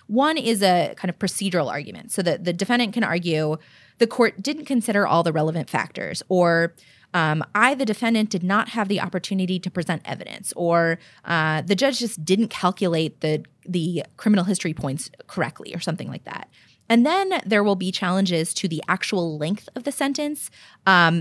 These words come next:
and, and saying, you know, "You sentenced me for too long of a period of time." And that is reviewed for substantive reasonableness. Um, generally speaking, if the defendant is, is, uh, sentenced within the guidelines range,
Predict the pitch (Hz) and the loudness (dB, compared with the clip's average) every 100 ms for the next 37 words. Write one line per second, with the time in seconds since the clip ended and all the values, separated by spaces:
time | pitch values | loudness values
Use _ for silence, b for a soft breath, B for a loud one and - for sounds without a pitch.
0 | - 190 180 - 175 180 175 208 175 180 | 0 2 2 2 2 2 4 4 6 4
1 | 160 151 185 220 254 226 180 202 196 180 | 2 0 0 0 2 0 0 0 0 0
2 | 165 165 160 - 202 175 160 156 156 - | -2 -2 -2 -2 -2 0 -2 -4 -4 -4
3 | 147 139 127 - 147 127 190 262 b b | -4 -4 -8 -6 -4 -2 -4 -6 b b
4 | b 202 196 202 269 - 226 190 175 180 | b 4 4 6 2 2 -2 -2 -2 -2
5 | 170 - 175 165 - 254 240 - 269 226 | -2 -2 -4 -2 2 2 2 0 0 0
6 | 233 202 190 - 165 160 139 131 113 - | 0 -2 -4 -6 -6 -4 -6 -8 -10 -10
7 | - - b b b - 175 165 156 _ | -10 -12 b b b 4 6 6 2 _
8 | 185 185 240 339 339 254 - 202 247 247 | -4 2 2 0 -4 -6 -6 -6 0 0
9 | 247 190 - 180 - 214 254 277 165 170 | 0 0 0 -2 0 0 0 -2 -4 -4
10 | - 170 160 165 - 160 135 131 - - | -6 -6 -4 -6 -4 -4 -2 -4 -2 -4
11 | 196 208 - 175 - 220 226 247 196 156 | -2 -2 -2 -4 -4 -2 2 2 0 0
12 | 180 165 160 160 110 120 208 320 - | 0 -2 -4 -6 -8 -8 -8 -8 -12